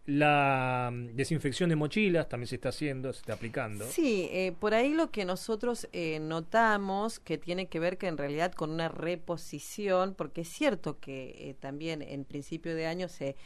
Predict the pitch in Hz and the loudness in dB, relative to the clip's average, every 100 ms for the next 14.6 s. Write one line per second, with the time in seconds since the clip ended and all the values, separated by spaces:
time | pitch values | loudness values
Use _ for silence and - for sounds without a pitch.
0 | - - - - - 156 143 139 135 143 | -16 -18 -18 -14 -6 -4 -4 -4 -6 -6
1 | 143 151 147 147 143 143 165 156 160 175 | -6 -6 -4 -4 -4 -4 -4 -4 -2 0
2 | 175 160 185 196 - 165 156 170 170 175 | -2 0 0 -2 -4 -4 0 2 2 0
3 | - 190 180 190 170 156 147 147 147 160 | -2 0 0 0 -4 -4 -4 -4 -4 -4
4 | 165 - 170 165 170 170 160 - 185 185 | -6 -6 -6 -4 -6 -4 -6 -2 0 0
5 | 214 - 147 160 156 - 165 175 - 165 | -2 -6 -6 -6 -6 -2 2 2 2 -2
6 | 151 - 156 160 196 180 160 151 156 160 | -2 -4 -6 0 0 0 -2 -6 -6 -6
7 | 175 - 175 160 165 160 160 151 151 - | -6 -6 -6 -6 -6 -6 -4 -6 -6 -6
8 | 170 - 160 170 185 180 170 - - - | -4 -2 0 2 4 4 2 -8 -14 -14
9 | - 151 147 - 151 147 143 139 139 139 | -10 -4 -4 -2 -4 -2 -2 -2 -2 -2
10 | 151 160 151 - 156 165 180 175 170 160 | -2 -4 -6 -8 -4 2 2 2 -2 -2
11 | 156 147 170 185 208 185 170 - 202 233 | -4 -4 -4 -4 -4 -4 -4 -4 -4 -4
12 | 170 165 175 165 170 185 175 175 175 196 | -6 -6 -8 -6 -4 -6 -6 -6 -4 -4
13 | 185 175 185 160 175 185 175 160 156 156 | -4 -4 -4 -6 -6 -4 -6 -6 -6 -6
14 | 165 156 156 - 165 | -6 -8 -10 -6 -6